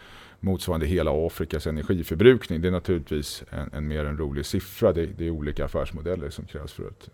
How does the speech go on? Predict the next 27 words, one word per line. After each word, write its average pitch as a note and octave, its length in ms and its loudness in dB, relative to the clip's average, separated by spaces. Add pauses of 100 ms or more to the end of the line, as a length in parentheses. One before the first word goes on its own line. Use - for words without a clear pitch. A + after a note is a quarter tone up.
nå E2+ 320 -4
dit. A2+ 440 0 (540)
Men, E2+ 480 2
eh, D#2 720 0
den D#2 180 0
direkta D#2 460 4
efterfrågan D2+ 560 0
vi E2 140 -2
kan G2 220 0
se - 160 -4
i D2+ 120 -2
olika D2 340 -6
masugnsprocesser E2+ 1500 0 (460)
inom E2 320 -2
raffineri, D#2+ 600 0
olja D#2 220 0
och C#2 60 -8
gas G#2 480 2
är D#2 120 -4
så G#2+ 240 -2
stor D2+ 360 -4
så D2 160 -8
att, - 200 -12 (520)
eh, - 140 -8 (380)
här G2 140 6
kommer F2+ 300 0
det E2+ 200 0